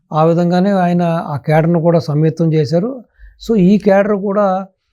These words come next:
ఈ ఎటువంటి డబ్బు దశకం, ఎటువంటి ప్రలోభాలకి లొంగకుండా వాళ్ళు కూడా, ఆ, ఆ విధంగానే డెడికేటెడ్గానే పవన్ కళ్యాణ్ గారి ఓటింగ్ వేయడం వల్లనే అంత పవన్ కళ్యాణ్ గారు కూడా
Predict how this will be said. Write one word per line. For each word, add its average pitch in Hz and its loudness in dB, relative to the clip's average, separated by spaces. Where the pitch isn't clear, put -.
ఈ 175 2
ఎటువంటి 190 2
డబ్బు 165 2
దశకం, 175 0
ఎటువంటి 175 2
ప్రలోభాలకి 170 2
లొంగకుండా 165 -2
వాళ్ళు 180 2
కూడా, 190 0
ఆ, 160 -8
ఆ 170 2
విధంగానే 190 2
డెడికేటెడ్గానే 185 2
పవన్ 175 2
కళ్యాణ్ 180 4
గారి 180 2
ఓటింగ్ 175 2
వేయడం 175 4
వల్లనే 180 0
అంత 180 2
పవన్ 180 2
కళ్యాణ్ 180 4
గారు 180 2
కూడా 180 -2